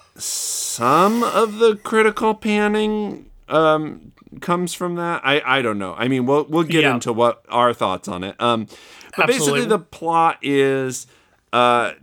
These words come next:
Speaker 1: Tom Hanks is very verbose Southern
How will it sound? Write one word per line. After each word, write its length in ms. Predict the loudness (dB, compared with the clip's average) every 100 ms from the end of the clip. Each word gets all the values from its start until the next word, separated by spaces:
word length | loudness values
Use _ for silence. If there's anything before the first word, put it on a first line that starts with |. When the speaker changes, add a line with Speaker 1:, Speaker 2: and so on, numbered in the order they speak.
| _
Speaker 1:
Tom 360 | -8 -2 0 0
Hanks 600 | 0 0 0 -4 -8 -10
is 580 | -4 0 0 0 -4 -10 -20 _ _ -20
very 920 | -18 -10 0 2 4 2 2 0 -2
verbose 1000 | -4 -2 0 0 2 2 2 0 -6 -10 _ -12
Southern 1120 | -8 -4 0 2 2 2 2 0 -2 -6